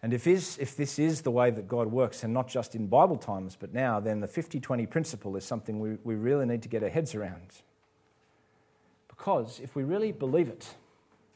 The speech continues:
then it will radically alter how we see the past, as it did for Joseph. And it will make it possible that, like Joseph,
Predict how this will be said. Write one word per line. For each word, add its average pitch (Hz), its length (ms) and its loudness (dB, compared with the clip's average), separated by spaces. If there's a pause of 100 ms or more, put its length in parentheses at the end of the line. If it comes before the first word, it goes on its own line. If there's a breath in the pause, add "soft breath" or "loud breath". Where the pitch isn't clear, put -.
(800)
then 135 140 2
it 143 100 0
will 160 180 2
radically 165 560 4
alter 147 360 0
how 160 260 2
we 151 140 2
see 151 240 -2
the 131 100 -4
past, - 460 -6
as 127 160 -2
it 113 80 -10
did 139 160 -6
for 127 100 -8
Joseph. - 560 -2
And 147 100 -4
it 151 60 -2
will 147 140 2
make 170 200 4
it 151 140 -4
possible 135 460 0
that, 123 160 -6
like 165 340 0
Joseph, 117 680 -6